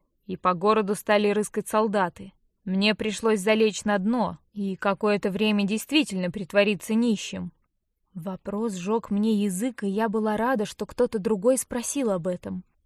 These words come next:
"И что стало с лордом Бертом и его людьми?"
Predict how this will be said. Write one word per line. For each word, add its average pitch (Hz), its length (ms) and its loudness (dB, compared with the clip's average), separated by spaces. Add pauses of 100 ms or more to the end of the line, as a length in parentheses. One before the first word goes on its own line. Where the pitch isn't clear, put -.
(220)
"И 190 220 -4
что 233 300 2
стало 226 380 4
с - 100 -4
лордом 214 460 2
Бертом 208 440 2
и 208 60 2
его 202 180 2
людьми?" 190 580 0